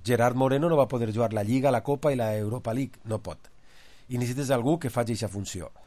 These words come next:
Si a Chuguez el passen pel quiròfan, estem fotuts.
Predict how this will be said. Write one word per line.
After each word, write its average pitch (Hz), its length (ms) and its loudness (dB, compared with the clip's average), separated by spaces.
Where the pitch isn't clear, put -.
Si 131 140 0
a 117 60 0
Chuguez 139 440 2
el 120 160 0
passen 151 320 2
pel 127 160 -2
quiròfan, 147 380 2
estem 110 240 -4
fotuts. 98 460 -10